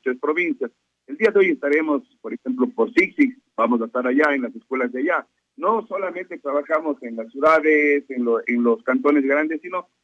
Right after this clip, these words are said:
en todo, porque a veces en los lugares más lejanos es más difícil poder hacer control, pero no lo estamos dejando a lado, lo estamos haciendo.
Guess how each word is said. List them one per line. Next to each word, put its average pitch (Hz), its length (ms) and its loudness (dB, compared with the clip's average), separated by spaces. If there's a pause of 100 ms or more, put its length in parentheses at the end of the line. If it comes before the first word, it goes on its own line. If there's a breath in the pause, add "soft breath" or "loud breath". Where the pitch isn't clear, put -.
(140)
en - 100 -20 (120)
todo, 226 200 2
porque 156 220 0
a 180 40 0
veces 180 400 0
en 139 160 0
los 139 100 4
lugares 180 360 0 (220)
más 196 160 -4
lejanos 170 500 0 (640)
es 139 240 -4
más 160 220 0
difícil 160 500 -8
poder 139 240 -2
hacer 143 160 -6
control, 180 420 -4
pero 131 180 -2
no 160 140 4
lo 165 140 4
estamos 156 360 -2
dejando 147 280 -2
a 147 40 2
lado, 156 220 0
lo - 60 -4
estamos - 300 -16
haciendo. 160 420 -2